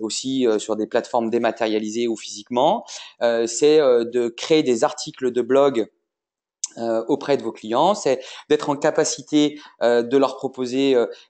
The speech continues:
des livres blancs. Euh, j'ai été sollicité par un prospect cette semaine qui est une start-up, euh, qui a un très beau projet,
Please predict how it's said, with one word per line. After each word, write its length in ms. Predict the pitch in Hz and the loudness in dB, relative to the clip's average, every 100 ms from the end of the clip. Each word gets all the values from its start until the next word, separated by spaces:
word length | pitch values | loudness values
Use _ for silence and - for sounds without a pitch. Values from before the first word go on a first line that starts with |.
| - | -2
des 160 | 143 | 0
livres 320 | 147 143 135 | 2 2 0
blancs. 460 | 120 117 123 160 196 - - - | 0 2 2 2 -2 -10 -14 -4
Euh, 120 | 117 | -4
j'ai 160 | 117 143 | -2 -4
été 120 | - | -4
sollicité 540 | - 160 160 - 160 | -4 -4 -6 -6 -4
par 200 | 151 120 | 0 0
un 60 | 117 | 0
prospect 380 | - 151 - 147 | 0 -2 0 0
cette 220 | - 123 | -2 -4
semaine 360 | - 123 139 | -2 0 0
qui 80 | 135 | -2
est 140 | 110 110 | -8 -8
une 80 | |
start-up, 520 | 107 - 147 - 131 131 - | -6 -4 -4 2 2 2 -6
euh, 80 | 104 | -10
qui 140 | 107 | -8
a 40 | |
un 80 | 101 | -8
très 220 | 101 - | -4 0
beau 160 | 147 143 | 2 0
projet, 500 | - 139 127 131 131 | 0 0 4 2 2